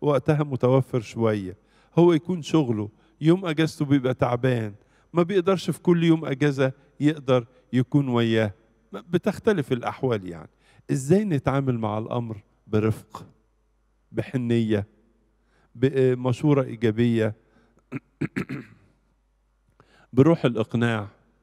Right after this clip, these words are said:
بروح ال-، التشجيع. يعني أنا بفرح لما بحضر القداس وياك. ما هو القداس هو القداس،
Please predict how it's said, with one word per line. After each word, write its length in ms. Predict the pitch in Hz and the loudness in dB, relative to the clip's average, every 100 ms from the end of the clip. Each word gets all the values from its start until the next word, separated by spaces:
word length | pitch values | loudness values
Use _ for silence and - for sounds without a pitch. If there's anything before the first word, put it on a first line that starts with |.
| _ _ _ _ _ - | _ _ _ _ _ -4
بروح 400 | 113 143 165 - | 0 2 2 0
ال-، 540 | 131 117 104 104 101 101 _ _ | -2 -2 0 2 2 -2 _ _
التشجيع. 800 | 107 - 123 107 107 117 113 82 - _ _ _ _ _ _ | -6 0 0 0 -2 2 2 0 -8 _ _ _ _ _ _
يعني 240 | 127 131 156 180 | -2 0 -2 0
أنا 120 | 196 | 0
بفرح 420 | 190 196 208 151 | 0 -2 -4 -6
لما 200 | 170 151 | -4 -4
بحضر 360 | 156 165 185 143 | -4 -4 -2 -4
القداس 460 | 151 139 135 - 151 | -4 -8 -8 -6 -2
وياك. 720 | 135 135 127 113 - _ _ _ _ _ _ _ _ _ _ _ - | 0 0 0 -4 -12 _ _ _ _ _ _ _ _ _ _ _ -4
ما 100 | 147 | -2
هو 360 | 165 156 190 | 0 2 2
القداس 480 | 180 170 147 175 - | 2 -2 -2 -4 0
هو 100 | 151 | 0
القداس، 580 | 135 127 120 123 117 - | 0 -2 0 0 0 -8